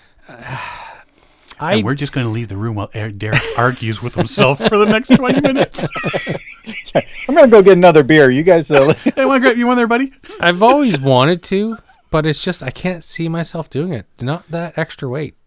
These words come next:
Speaker 1: Unless I did a no portage trip. If I did a no portage trip,
Speaker 2: Yeah.
Speaker 1: then I would consider it.
Speaker 3: Yeah.
Speaker 2: So I was doing one of the Google rabbit hole things and came across, and it's funny because I always end up going to, um,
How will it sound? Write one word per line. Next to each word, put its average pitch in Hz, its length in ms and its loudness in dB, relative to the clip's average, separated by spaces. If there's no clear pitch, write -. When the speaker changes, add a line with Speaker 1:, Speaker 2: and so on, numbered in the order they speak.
Speaker 1:
Unless 214 320 0
I 196 60 2
did 170 200 0
a 160 80 2
no 139 240 2
portage 120 580 -6
trip. - 300 -14
If 147 200 -2
I 190 140 0
did 185 180 -2
a 160 60 -2
no 131 240 -2
portage 160 500 -6
trip, 156 300 -10
Speaker 2:
Yeah. 113 100 -6
Speaker 1:
then 131 180 0
I 127 120 -2
would 117 100 -4
consider 87 440 -14
it. - 140 -18
Speaker 3:
Yeah. 104 120 -6
Speaker 2:
So 202 500 0
I 196 180 -2
was 202 280 -6
doing 185 420 -6
one 175 160 0
of 165 60 -6
the 160 60 -4
Google 143 380 0
rabbit 135 300 -2
hole 113 240 -6
things 113 440 -8
and 110 80 -8
came 110 180 -8
across, 104 480 -6
and 156 120 -4
it's 160 120 -8
funny 214 180 -2
because 131 320 -6
I 135 80 -2
always 147 220 -4
end 131 160 -6
up 127 80 -12
going 123 320 -6
to, 113 360 -10
um, 101 500 -12